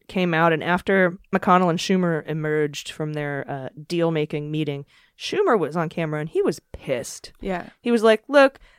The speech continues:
Speaker 1: they fucking fucked shit up. Fuck it. We're gonna do some amendments and, uh,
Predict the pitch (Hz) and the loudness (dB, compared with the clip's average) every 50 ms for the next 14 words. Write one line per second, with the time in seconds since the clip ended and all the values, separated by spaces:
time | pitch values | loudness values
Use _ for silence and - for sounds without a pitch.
0 | _ - 202 214 - - 277 285 - - 214 180 - - - 240 233 - - - | _ -2 -2 0 2 4 2 2 4 2 -2 -2 -2 0 2 2 2 0 -2 0
1 | - 226 202 202 196 190 190 - _ _ _ - - - - 247 247 247 - 240 | 2 4 4 6 6 4 4 0 _ _ _ -20 -4 2 4 4 4 4 4 2
2 | 233 233 _ _ _ - 175 202 185 185 220 233 220 202 - _ - 196 247 247 | 2 2 _ _ _ -14 -8 -4 -2 0 2 2 2 0 -2 _ -2 0 2 2
3 | - - 202 202 202 196 196 196 208 202 202 202 196 - - 180 175 - - - | 2 2 0 0 2 2 2 2 2 2 0 0 -2 -4 -6 -8 -4 -2 0 0